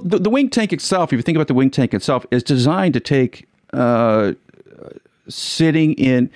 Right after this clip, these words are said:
So th-, one of the crash parameters around a wing is that if, if, if you think about ha-,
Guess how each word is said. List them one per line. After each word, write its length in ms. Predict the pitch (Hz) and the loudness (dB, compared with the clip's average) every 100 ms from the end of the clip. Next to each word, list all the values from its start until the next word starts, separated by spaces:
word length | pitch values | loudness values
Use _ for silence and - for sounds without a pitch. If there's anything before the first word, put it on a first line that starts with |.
| - - _ | -12 -20 _
So 200 | 170 156 | -2 -2
th-, 240 | - - - - | -4 -18 -18 -6
one 280 | 160 151 | 0 2
of 60 | 170 | 2
the 60 | 135 | -2
crash 560 | - 143 135 - - _ _ | -2 -2 -2 -6 -12 _ _
parameters 480 | - 127 120 113 104 | -2 0 2 0 0
around 220 | 113 107 | 0 2
a 60 | 98 | 0
wing 540 | 117 127 117 98 95 - - - _ | 0 2 2 2 0 -4 -20 -20 _
is 140 | 113 | -4
that 300 | 123 113 110 - | 0 0 0 0
if, 600 | 120 - - - - _ _ | -4 -4 -12 -20 -20 _ _
if, 200 | 127 - | -10 -10
if 180 | - 117 | -10 -4
you 60 | 127 | -2
think 220 | - 147 | -2 -2
about 320 | 135 127 - - | 0 -2 -4 -4
ha-, 120 | 131 | -4